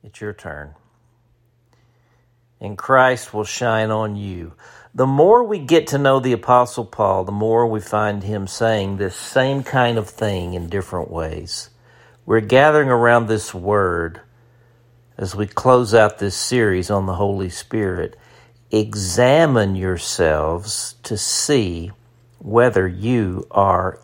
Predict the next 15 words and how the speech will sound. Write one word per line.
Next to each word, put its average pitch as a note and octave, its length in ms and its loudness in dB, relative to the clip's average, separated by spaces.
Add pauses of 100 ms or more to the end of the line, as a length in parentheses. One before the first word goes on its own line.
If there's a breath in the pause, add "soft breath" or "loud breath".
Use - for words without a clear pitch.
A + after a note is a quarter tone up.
(120)
in F2+ 500 0 (300)
the G#2 140 0
faith. G2+ 680 -4 (1120)
Test - 460 -2
yourselves. - 880 -6 (2250 soft breath)
In C#3+ 140 0
the - 160 4
early F#3 320 4
days B2 640 4
of G#2 220 0
this A#2 200 -4
present A#2+ 560 0
series, G2 580 -2
I A2+ 120 4
received A#2+ 840 -2